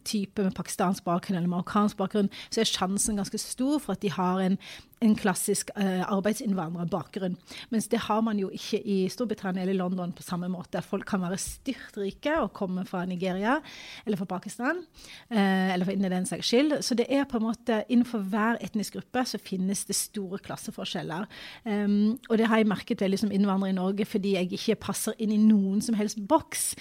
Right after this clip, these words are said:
eh, med en far som overlege og en søster som diplomat, og familien min stort sett i, i utlandet består av diplomater og leger. Ehm, så det er på en måte en ganske sånn, så det var en ganske bevisst greie om at jeg hadde lyst til å vise folk at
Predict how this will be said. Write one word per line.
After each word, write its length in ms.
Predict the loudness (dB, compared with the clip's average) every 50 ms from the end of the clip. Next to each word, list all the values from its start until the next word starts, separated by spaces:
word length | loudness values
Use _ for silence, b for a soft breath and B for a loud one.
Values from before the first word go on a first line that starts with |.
| B B B B B 6
eh, 220 | 8 10 10 10
med 140 | 10 8 6
en 60 | 4
far 220 | 6 6 4 4 6
som 140 | 4 4 4
overlege 480 | 6 6 6 6 6 6 4 4 4
og 320 | 4 6 6 6 4 4 4
en 220 | 4 6 4 4
søster 320 | 4 4 2 2 2 2
som 100 | 2 2
diplomat, 680 | 2 2 4 4 6 6 6 6 6 6 6 4 4 0
og 80 | 0
familien 360 | 2 2 4 4 4 4 4 4
min 120 | 4 2
stort 200 | 2 2 -2 0 0
sett 220 | 0 0 0 2
i, 220 | 2 4 4 4 2 0 -4 0 2
i 120 | 2 2 2
utlandet 320 | 2 2 2 2 4 2
består 320 | 0 -2 -2 -2 0 0
av 60 | 0 0
diplomater 460 | -2 -4 -4 -2 -2 -2 -2 -2 0
og 40 | 0
leger. 340 | 0 0 0 4 4 4 4 2 B B B B B B B B
Ehm, 760 | 4 6 6 6 6 6 6 4 4 4 2 2 2 0 0 -4 -6
så 200 | 0 2 4 4
det 100 | 6 6
er 160 | 6 4 4
på 100 | 2 2
en 60 | 0 0
måte 240 | 0 0 2 2
en 80 | 2 2
ganske 260 | 2 0 0 -2 -4
sånn, 600 | 0 2 4 4 4 4 4 2 2 2 0 -2 -2
så 60 | 0 2
det 40 |
var 80 | 4 4
en 60 | 4 4
ganske 160 | 2 2 2
bevisst 400 | 2 0 0 -2 -6 -6 -6 -6
greie 260 | -4 -2 -2 0 0
om 80 | 0 0
at 80 | 0 0
jeg 60 | 0
hadde 80 | -2
lyst 100 | -2 -2 -2
til 60 | -2
å 40 | -2
vise 520 | -2 -4 -6 -6 -8 -6 -2 0 0 0 0
folk 340 | 0 0 0 0 0 -2 -4
at 200 | -4 -4 -6